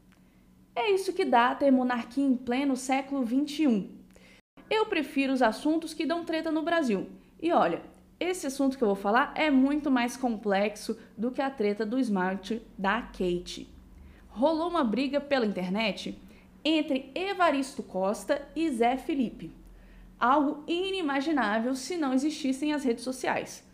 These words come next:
Veja o que aconteceu. Um tweet de uma pessoa comum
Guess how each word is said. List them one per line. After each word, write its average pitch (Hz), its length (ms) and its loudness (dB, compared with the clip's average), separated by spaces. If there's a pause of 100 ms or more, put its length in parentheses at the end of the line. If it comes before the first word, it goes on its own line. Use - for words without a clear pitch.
(400)
Veja 247 300 6
o 254 40 -8
que 285 60 -6
aconteceu. 285 460 0 (1080)
Um 494 140 0
tweet 320 400 0
de 269 100 2
uma 294 140 4
pessoa 285 400 -2
comum 285 520 0